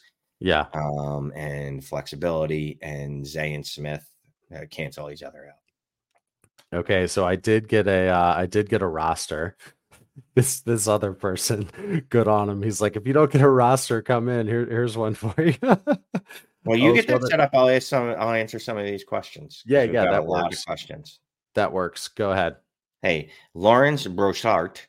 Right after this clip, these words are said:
Speaker 2: said, "Hey, everyone. I won three fourths finals, or three of four finals." He put in seven hundred dollars and walked away with fourteen hundred fifty. So very happy.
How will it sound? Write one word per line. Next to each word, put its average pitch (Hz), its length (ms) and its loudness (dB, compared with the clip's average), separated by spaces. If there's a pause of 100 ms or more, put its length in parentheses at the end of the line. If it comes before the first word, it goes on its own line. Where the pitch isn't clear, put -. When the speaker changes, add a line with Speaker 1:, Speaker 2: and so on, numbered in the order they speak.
(300)
Speaker 2:
said, 92 260 0
"Hey, 160 160 4
everyone. 87 580 -2
I 113 140 2
won 85 260 -4
three 90 300 -8
fourths - 680 -8
finals, - 640 -10
or 78 120 -14
three 85 260 -6
of 76 80 -10
four 78 200 -10
finals." 62 460 -16
He 71 60 -16
put 85 180 -10
in 78 100 -10
seven 87 240 -6
hundred 82 240 -8
dollars 85 400 -4
and 78 100 -10
walked 73 280 -12
away 76 200 -8
with 71 160 -14
fourteen 78 420 -16
hundred 76 340 -16
fifty. 117 480 -8
So 95 200 -6
very 78 280 -8
happy. 80 580 -10